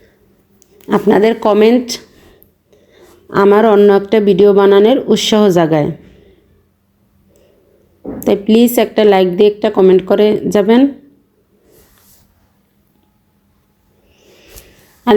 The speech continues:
ভিডিও শুরুতেই একটা কথা বলছি, আমার কমেন্টের থেকে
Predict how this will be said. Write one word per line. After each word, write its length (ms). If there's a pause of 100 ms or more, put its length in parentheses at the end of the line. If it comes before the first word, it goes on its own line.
ভিডিও 280
শুরুতেই 480
একটা 300
কথা 220
বলছি, 400 (600)
আমার 320
কমেন্টের 640
থেকে 260